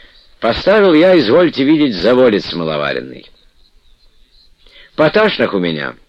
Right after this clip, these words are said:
два давненько-таки заведены, а с Покрова имею намерение маловарню пустить в ход. По нашим местам добротного мыла не надо, нашим чупахам, особливо мордовкам,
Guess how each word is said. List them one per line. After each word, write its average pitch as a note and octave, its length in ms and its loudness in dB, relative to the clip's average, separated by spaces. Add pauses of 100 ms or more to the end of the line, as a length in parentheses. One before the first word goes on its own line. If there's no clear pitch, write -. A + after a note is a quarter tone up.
(800)
два C#3 540 0
давненько-таки A#2+ 960 -2
заведены, G2+ 720 -4 (420)
а G2 140 -4
с - 100 -12
Покрова G#2 580 -2
имею G#2+ 380 -2
намерение G2 560 -6
маловарню F2 580 -4
пустить - 420 -14
в - 40 -20
ход. C2+ 240 -8 (920)
По - 80 -6
нашим G2+ 340 -2
местам A2 420 -4
добротного F2+ 580 -4
мыла F#2+ 240 -6
не E2+ 160 -8
надо, F2 500 -6
нашим D3+ 580 -2
чупахам, C3+ 720 -2
особливо A#2 480 -4
мордовкам, A2 760 -2